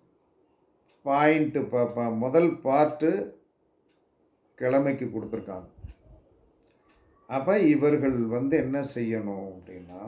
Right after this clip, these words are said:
தன்னுடைய கிழமை நாயகன் நின்ற நட்சத்திரத்திற்கு எட்டாவது நட்சத்திரத்திற்குண்டான விருட்சத்திற்கு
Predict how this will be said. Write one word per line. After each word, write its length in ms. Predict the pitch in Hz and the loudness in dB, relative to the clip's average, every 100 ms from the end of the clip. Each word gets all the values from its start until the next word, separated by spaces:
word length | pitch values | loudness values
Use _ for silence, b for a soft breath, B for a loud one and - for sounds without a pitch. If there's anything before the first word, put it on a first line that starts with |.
| 139 190 - _ | -12 -14 -18 _
தன்னுடைய 480 | - 127 127 123 117 | -8 -4 0 2 0
கிழமை 440 | - 131 165 170 | -2 0 2 2
நாயகன் 520 | 156 135 131 127 151 143 | 2 2 0 0 -2 -2
நின்ற 360 | 127 127 135 | -2 -2 -2
நட்சத்திரத்திற்கு 1000 | 120 113 110 123 - 110 110 110 110 151 | -2 -4 -4 -8 -6 -6 -6 -10 -8 -4
எட்டாவது 840 | 113 117 - 139 139 139 139 131 123 | -2 -2 -2 2 4 6 4 0 -4
நட்சத்திரத்திற்குண்டான 1700 | 113 107 - 131 123 - - 120 117 - 107 110 104 101 101 98 95 | -4 -6 -8 -10 -10 -10 -4 -4 -4 -10 -10 -10 -8 -4 -4 -6 -8
விருட்சத்திற்கு 1120 | 104 139 151 - 151 - - 113 110 165 269 | -2 2 2 2 -2 -2 -8 -10 -6 -6 -6